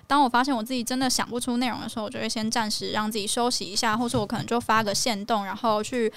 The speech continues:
问问大家，呃，最近有没有想要看什么内容啊，或是大家最近要关注什么事情，然后去从网友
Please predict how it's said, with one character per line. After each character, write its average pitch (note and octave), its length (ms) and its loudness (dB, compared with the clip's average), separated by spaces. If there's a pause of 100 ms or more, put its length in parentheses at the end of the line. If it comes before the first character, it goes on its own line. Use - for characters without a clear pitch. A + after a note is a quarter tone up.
(220)
问 B3 140 2
问 A#3 140 2
大 A3+ 160 2
家， G3+ 440 2
呃， G3 260 -2
最 A#3+ 180 2
近 B3 160 0
有 G3+ 120 0
没 F#3+ 100 -2
有 G3 360 2
想 G3 220 2
要 A3 80 4
看 B3 240 2
什 A3 120 -4
么 - 80 -12
内 A3+ 240 0
容 F#3+ 200 -2
啊， G3+ 220 2
或 A3+ 140 0
是 A#3 120 -2
大 A3+ 120 0
家 A3 100 2
最 A3+ 100 -2
近 A3+ 80 -2
要 A3+ 80 -2
关 G#3+ 220 -2
注 A3 160 -4
什 F#3 100 -6
么 F#3+ 60 -14
事 A3 220 -2
情， G3+ 240 -4
然 G3+ 120 -6
后 A3+ 160 -2
去 B3 160 -2
从 G#3 360 0
网 G#3+ 200 0
友 A3+ 240 0